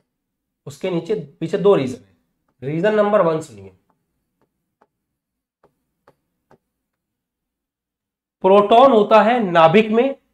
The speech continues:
और प्रोटॉन, न्यूट्रॉन, प्रोटॉन, प्रोटॉन के मध्य इस दुनिया का सबसे शक्तिशाली बल होता है नाभिकीय बल।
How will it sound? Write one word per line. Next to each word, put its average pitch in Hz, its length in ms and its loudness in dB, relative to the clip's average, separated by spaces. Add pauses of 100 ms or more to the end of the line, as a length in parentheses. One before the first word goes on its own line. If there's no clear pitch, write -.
(720)
और 240 300 2
प्रोटॉन, 214 480 0
न्यूट्रॉन, 214 460 2
प्रोटॉन, 214 400 -2
प्रोटॉन 214 360 -2
के 214 80 -2
मध्य 165 640 -2 (260)
इस 208 140 0
दुनिया 170 380 0
का 202 160 -4
सबसे 196 520 -10
शक्तिशाली 196 800 -8
बल 170 180 -2
होता 127 220 -6
है 139 200 -10 (520)
नाभिकीय 147 680 -6
बल। 92 420 -16